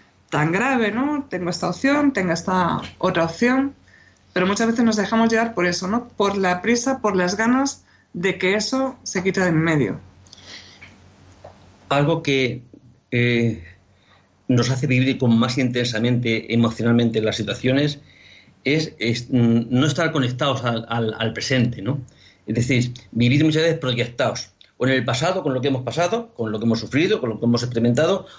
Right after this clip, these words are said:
Speaker 2: o en el futuro que es lo que esperamos que suceda. No ha sucedido, pero ya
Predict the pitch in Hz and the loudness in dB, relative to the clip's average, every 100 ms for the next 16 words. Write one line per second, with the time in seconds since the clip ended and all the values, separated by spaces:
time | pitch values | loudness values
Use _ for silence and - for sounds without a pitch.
0 | - 208 147 143 127 131 170 190 151 165 | -4 2 2 2 -2 -4 0 0 2 0
1 | 170 160 147 123 - 160 185 151 120 123 | 2 0 -2 -2 0 0 0 -2 -2 -2
2 | 208 - _ _ _ _ _ _ _ _ | -2 -6 _ _ _ _ _ _ _ _
3 | 123 165 190 170 147 220 113 - - _ | 0 2 2 0 0 0 -4 -8 -18 _
4 | _ _ _ _ 143 120 123 160 202 | _ _ _ _ -2 0 2 2 0